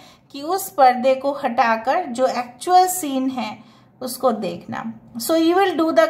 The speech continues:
curtain raiser, you will enjoy the drama basically, ठीक है, वो मुझे दिख रहा है। And soon you will calculate, हो सकता है कि आपके office में कुछ, अ, funds की इधर उधर हो रहा था।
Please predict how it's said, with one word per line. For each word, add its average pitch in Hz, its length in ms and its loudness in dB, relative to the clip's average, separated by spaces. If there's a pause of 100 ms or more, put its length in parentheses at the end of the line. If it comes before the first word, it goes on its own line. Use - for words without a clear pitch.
curtain 254 460 2
raiser, 208 460 -8 (500)
you 302 100 -6
will 349 300 4
enjoy 349 460 4
the 294 120 4
drama 196 500 -4
basically, 202 720 -14 (300)
ठीक 285 180 -10
है, 359 140 4
वो 285 200 2
मुझे 277 260 2
दिख 226 200 -4
रहा 208 160 2
है। 220 360 -4 (400)
And 294 220 2
soon 381 260 0
you 370 140 -4
will 339 200 0 (320)
calculate, 277 600 2
हो 330 120 -2
सकता 370 260 0
है 349 80 4
कि 339 140 -4
आपके 262 360 2
office 262 500 4
में 262 160 -4
कुछ, 285 340 -8 (680)
अ, 233 220 4
funds 302 580 0
की 247 280 -10
इधर 285 200 2
उधर 285 360 4
हो 262 160 2
रहा 208 240 6
था। 196 420 -6